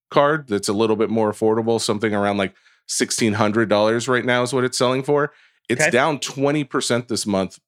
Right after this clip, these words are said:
Speaker 1: Poole is down fifty-eight percent for his two thousand nineteen Prism Silver P S A ten.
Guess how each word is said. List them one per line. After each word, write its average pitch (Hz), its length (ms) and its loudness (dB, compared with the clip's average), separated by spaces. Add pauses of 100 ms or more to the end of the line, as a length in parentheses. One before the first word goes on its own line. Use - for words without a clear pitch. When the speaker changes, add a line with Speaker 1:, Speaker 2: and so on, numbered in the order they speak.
Speaker 1:
Poole 131 600 2 (340)
is 123 200 -2
down 110 400 2
fifty-eight 151 760 0
percent 101 400 -2
for 120 100 0
his 107 120 -2
two - 80 0
thousand 107 280 0
nineteen 107 680 0 (320)
Prism 113 340 2
Silver 147 540 0
P 110 200 -4
S 104 120 -2
A 90 140 -2
ten. 87 400 -4